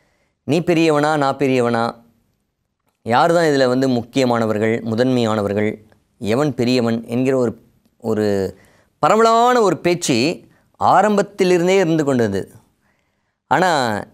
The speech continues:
இந்த மேலறையினுடைய அனுபவத்தை நீங்க வாசித்து பார்த்தீங்கன்னா, அதுல சீஷர்களுக்குள்ளாக எவன் பெரியவன் என்கிற ஒரு எண்ணம் அவர்களுக்கு இல்ல. ஆரம்பத்தில் இருந்த ஒரு, அந்த வாக்குவாதங்கள், அந்த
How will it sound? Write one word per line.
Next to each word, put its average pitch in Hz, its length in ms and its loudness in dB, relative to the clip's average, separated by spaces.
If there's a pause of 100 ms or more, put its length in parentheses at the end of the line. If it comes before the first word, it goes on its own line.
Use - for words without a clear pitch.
இந்த 202 640 2
மேலறையினுடைய 208 840 2
அனுபவத்தை 208 640 0
நீங்க 160 260 0
வாசித்து 143 420 0
பார்த்தீங்கன்னா, 107 680 -2 (720)
அதுல 135 260 0
சீஷர்களுக்குள்ளாக 170 1200 0 (160)
எவன் 208 500 0
பெரியவன் 220 520 2
என்கிற 165 340 0
ஒரு 120 560 0 (320)
எண்ணம் 175 440 0
அவர்களுக்கு 127 500 0
இல்ல. 107 320 -2 (760)
ஆரம்பத்தில் 254 840 2
இருந்த 226 360 2
ஒரு, 143 580 2 (480)
அந்த 117 180 0
வாக்குவாதங்கள், 123 920 0 (1040)
அந்த 117 240 -2